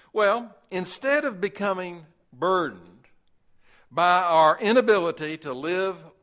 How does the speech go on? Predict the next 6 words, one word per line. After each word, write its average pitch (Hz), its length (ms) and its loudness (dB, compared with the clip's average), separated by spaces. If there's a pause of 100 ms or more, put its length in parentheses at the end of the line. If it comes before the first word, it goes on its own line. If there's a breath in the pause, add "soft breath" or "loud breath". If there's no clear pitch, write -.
(140)
our 151 240 0
life 127 600 -6
in 127 160 -14
a 110 120 -12
perfect 214 800 0 (100)
way, 120 600 -6